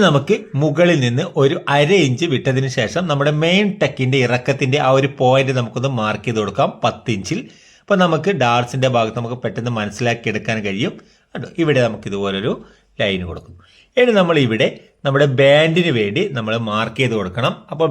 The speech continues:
ബാൻഡിന് വേണ്ടി ന-, ഇവിടെ നിന്ന് മൂന്നേ മുക്കാൽ ഇഞ്ച് മാർക്ക് ചെയ്യുന്നു. ഇവിടെ നമ്മൾ മൂന്നേ മുക്കാൽ ഇഞ്ച് മാർക്ക് ചെയ്ത് കൊടുത്ത് നമ്മൾ നേരെ ഒരു ലൈൻ കൊടുക്കണം. കണ്ടോ,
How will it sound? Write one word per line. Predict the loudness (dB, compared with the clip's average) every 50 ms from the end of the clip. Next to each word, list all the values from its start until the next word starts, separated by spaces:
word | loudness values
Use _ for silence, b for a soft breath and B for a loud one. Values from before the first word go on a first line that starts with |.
| 4
ബാൻഡിന് | 4 4 4 2 0 -2 -2 -2 -2
വേണ്ടി | -2 -2 -4 -4 -6
ന-, | -6 -8 _ _ _ _ _ _ _ _ _ _ _ _ _ _ _ 0 0
ഇവിടെ | 2 2 2 2 2 2
നിന്ന് | 0 0 -2 -4 -4 -4 0 2 4
മൂന്നേ | 4 4 6 6 6 6 8 6 6
മുക്കാൽ | 4 4 2 0 0 2 0 -2
ഇഞ്ച് | 0 2 0 0 2 0 0
മാർക്ക് | -2 -2 -2 -4 -4
ചെയ്യുന്നു. | -4 -4 -2 0 -2 -2 -2 0 2 4
ഇവിടെ | 4 6 6 4 4 4 2
നമ്മൾ | 0 0 0 0 0 0 0 0
മൂന്നേ | 2 2 2 2 2 2 0
മുക്കാൽ | 0 0 2 2 2 4 2
ഇഞ്ച് | 2 2 0 2 0
മാർക്ക് | 0 -2 -2 -4 0 2 2
ചെയ്ത് | 2 2 2
കൊടുത്ത് | 0 -2 -2 0 4 4 4 4 4 0 b b b b b _ -4
നമ്മൾ | -2 0 2 2 2
നേരെ | 2 2 2 2 4 4 4 4 4 4 4
ഒരു | 2 2 0 -2 -6 -16 b b b b b _ _ 2 4
ലൈൻ | 6 6 4 4 2
കൊടുക്കണം. | -2 -4 -4 -8 -12 -16 -18 _ _ _ _ _ _ _ _ _ _ _ _ _ _ _ _ _ _ _ _ _ _ _ _ _ _ _ _ _ _ _ _ _ _ _ _ _ -12
കണ്ടോ, | -10 -10 -10